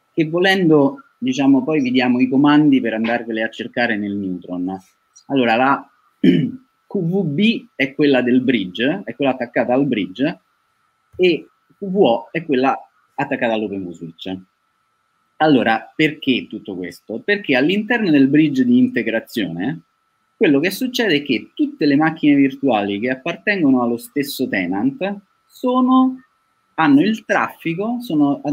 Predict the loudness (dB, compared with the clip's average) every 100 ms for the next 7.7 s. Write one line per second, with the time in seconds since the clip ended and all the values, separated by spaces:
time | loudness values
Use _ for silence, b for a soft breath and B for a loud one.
0 | -4 -2 -2 0 0 -4 -2 0 2 4
1 | 2 0 -2 0 0 0 -4 -6 -8 -10
2 | -4 -4 -2 -4 -4 -4 -2 0 2 2
3 | 2 0 -2 -6 -6 -8 _ _ _ _
4 | _ -2 -2 -2 -4 -4 -4 -4 -4 -4
5 | -2 -2 0 0 0 -2 0 -2 0 0
6 | 0 -2 -2 0 0 0 0 0 0 0
7 | 0 -2 -2 -6 -4 -4